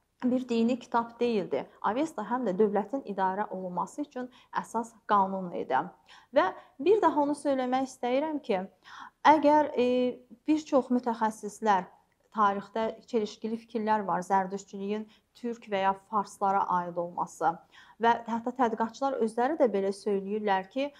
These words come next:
bayaqdan söylədiyim dəlillər gətirərək söyl-, e, onlar özləri sübut eləyirlər ki, Ön Asiya türklərinin, yəni türklərin Avesta kitabı olmuşdur.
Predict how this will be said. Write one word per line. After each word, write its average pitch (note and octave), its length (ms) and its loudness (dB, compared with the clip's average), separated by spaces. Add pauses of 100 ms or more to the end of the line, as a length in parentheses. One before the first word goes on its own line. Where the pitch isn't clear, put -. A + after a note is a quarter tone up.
(120)
bayaqdan G#3+ 420 -2
söylədiyim G#3 500 -4
dəlillər G3+ 540 0
gətirərək F#3+ 560 -6
söyl-, G3 320 -6
e, F#3 220 -6
onlar G3 340 -4
özləri G3+ 320 -8
sübut G3+ 360 -12
eləyirlər F#3+ 520 -6
ki, C#4 180 -2 (260)
Ön C4 200 -2
Asiya D4 300 -2
türklərinin, F3 760 -6
yəni G3+ 300 -8
türklərin A3+ 720 -4 (300)
Avesta G3+ 680 0 (400)
kitabı - 480 0
olmuşdur. F3 720 -4